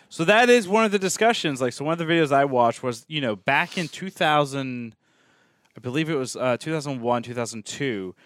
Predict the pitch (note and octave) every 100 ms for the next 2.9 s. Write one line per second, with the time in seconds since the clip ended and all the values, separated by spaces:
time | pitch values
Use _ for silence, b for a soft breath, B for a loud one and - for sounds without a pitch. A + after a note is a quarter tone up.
0 | b - B2 B2+ D#3+ E3+ D3+ A#2 B2 C3+
1 | B2 A2 G#2 G2 - _ - A#2 G#2+ G2+
2 | A#2+ B2 A#2 G#2+ A#2 A2+ A2 G#2